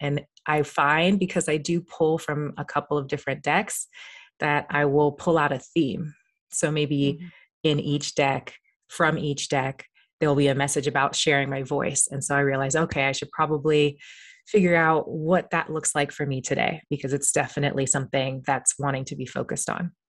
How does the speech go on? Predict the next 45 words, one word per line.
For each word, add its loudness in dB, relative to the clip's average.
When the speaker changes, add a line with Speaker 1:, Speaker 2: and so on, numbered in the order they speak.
Speaker 2:
Mm-hmm. 0
Yeah, -8
I -2
love 0
oracle -2
and -4
tarot -2
as -4
well. -2
And -6
I -6
find 4
that 0
even, 0
like, -2
when 0
I'm 0
pulling 0
with -6
groups -4
or -2
something, -4
that -6
same -2
card -2
or -2
the -4
same -4
couple -6
cards -6
will -8
come -8
out -4
over 2
and -2
over -2
again -8
for, -10
like, -4
a -2
month's -4
period. -6
So -4
it's -10
just, -4